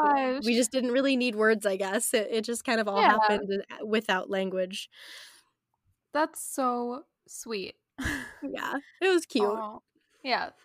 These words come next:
Speaker 1: that's perfect.
Speaker 2: Yeah.
Speaker 1: Um, <laughs> so, uh,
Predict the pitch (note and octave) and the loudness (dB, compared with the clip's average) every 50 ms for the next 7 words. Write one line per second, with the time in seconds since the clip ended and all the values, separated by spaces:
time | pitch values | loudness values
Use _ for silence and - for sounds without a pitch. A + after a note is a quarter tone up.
0 | _ - C4 B3+ - - - A#3 A3+ G#3+ - G3+ G3 G3+ - - - - _ _ | _ -10 -10 -10 -8 -6 -6 -6 -6 -6 -8 -10 -10 -10 -12 -18 -20 -20 _ _
1 | _ _ _ _ _ _ _ _ - B3+ B3 A3+ G#3 G3 F#3 F#3 G3 - - - | _ _ _ _ _ _ _ _ 4 6 8 8 8 6 4 0 -4 -8 -14 -18
2 | _ _ - - G#4+ G4 F4+ E4 D4+ - - E4 D#4 D4 - _ _ _ _ - | _ _ -8 -2 2 4 4 4 4 2 2 0 0 -2 -2 _ _ _ _ -20
3 | - - _ _ _ _ _ _ - - - C4 B3+ B3 A#3+ A#3 A#3 A#3 A3+ A3 | -20 -20 _ _ _ _ _ _ -10 -2 2 4 6 6 6 6 4 2 0 0
4 | A3 A3+ | -2 -6